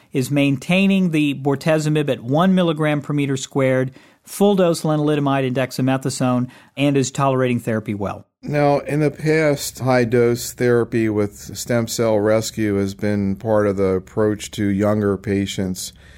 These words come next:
Speaker 2: Is that something, you mentioned that his stem cells are being collected. Two, three years ago, would he have just gone to a transplant? Is this concept of sort of holding off for a while, is that sort of new?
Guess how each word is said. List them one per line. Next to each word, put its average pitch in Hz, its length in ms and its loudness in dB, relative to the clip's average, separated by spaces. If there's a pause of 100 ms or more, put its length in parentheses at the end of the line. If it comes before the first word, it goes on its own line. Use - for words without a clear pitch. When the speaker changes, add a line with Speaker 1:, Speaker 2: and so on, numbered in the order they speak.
(280)
Speaker 2:
Is 107 180 -2
that 113 200 2
something, 110 720 -2
you 107 100 -2
mentioned 110 380 0
that 101 120 0
his 101 180 0
stem 107 260 -2
cells 101 380 2
are 98 100 0
being 101 220 -2
collected. 101 760 0 (500)
Two, 147 180 2
three 131 240 2
years 123 320 2
ago, 110 400 2
would 101 220 0
he 117 120 2
have 110 160 -2
just 110 220 -2
gone 117 320 2
to 135 100 2
a 131 60 2
transplant? 127 760 0
Is 101 180 -2
this 117 220 0
concept 113 680 -2
of 101 200 0
sort 110 260 0
of 98 60 0
holding 110 320 2
off 107 220 2
for 117 240 0
a 110 60 4
while, 107 600 2
is 101 180 0
that 101 180 0
sort 120 180 -2
of 101 80 0
new? 110 380 0